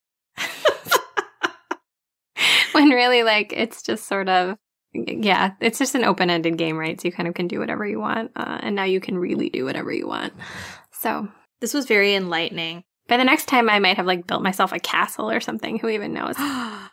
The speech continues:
Speaker 2: I've only ever played the app, so thank you for
Speaker 1: Mm,
Speaker 2: sort
Speaker 1: mm.
Speaker 2: of elucidating what everyone seems to be doing nowadays, because I had no insight into it.
Speaker 1: Yeah.
Speaker 2: Okay, so let's, real quick, Kim, I'm gonna tell you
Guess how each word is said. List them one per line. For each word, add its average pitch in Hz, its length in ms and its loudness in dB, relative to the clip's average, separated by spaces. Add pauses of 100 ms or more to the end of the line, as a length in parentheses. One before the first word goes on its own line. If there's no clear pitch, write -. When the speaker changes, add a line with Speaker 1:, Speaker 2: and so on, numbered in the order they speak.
(680)
Speaker 2:
I've 233 120 4
only 285 180 4
ever 415 180 4
played 233 240 2
the 202 140 -2
app, - 280 0
so 165 540 -2
thank 190 220 -2
you 170 120 -2
for 156 460 -4
Speaker 1:
Mm, 226 720 -4
Speaker 2:
sort 180 180 0
Speaker 1:
mm. 170 40 -2
Speaker 2:
of 180 140 -8
elucidating 196 800 0
what 170 180 0
everyone 185 480 0
seems 175 240 -6
to - 100 -8
be 175 100 -8
doing 170 300 -4
nowadays, 151 640 -10 (200)
because 220 220 -4
I 233 140 2
had 247 320 2
no 226 260 2
insight 233 320 -4
into 175 240 -10
it. - 120 -10 (320)
Speaker 1:
Yeah. - 640 0
Speaker 2:
Okay, 208 440 2
so 330 260 4
let's, 330 720 2 (160)
real 262 420 2
quick, 180 520 -2
Kim, 202 300 0
I'm 214 160 0
gonna 254 120 0
tell 196 200 2
you 175 360 0